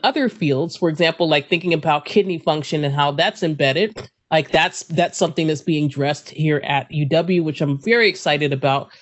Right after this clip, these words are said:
Well, we need to do the same thing in obstetrics, and we need to do the same thing in gynecology. Like, how can we, how can we take race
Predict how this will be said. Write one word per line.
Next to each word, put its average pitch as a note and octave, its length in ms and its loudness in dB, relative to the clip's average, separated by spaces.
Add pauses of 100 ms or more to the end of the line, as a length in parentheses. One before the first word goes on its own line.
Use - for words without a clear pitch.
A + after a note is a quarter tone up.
(120)
Well, A3 120 4
we C#4 120 0
need D#4 140 2
to C4 140 0
do A#3 40 2
the A3 80 2
same F3+ 280 0
thing E3 200 -2
in D3+ 60 2
obstetrics, - 680 -4 (760)
and G#3+ 100 6
we A3+ 60 4
need A#3+ 120 2
to G#3 80 4
do G3 160 4
the F#3 100 4
same F#3 220 2
thing E3 200 0
in D#3+ 100 2
gynecology. D3+ 880 0
Like, D#3+ 180 0
how E3 240 2
can F3+ 280 2
we, E3+ 420 0 (200)
how E3+ 80 4
can F3+ 200 2
we F3 120 0
take - 640 -4 (440)
race F#3 720 -2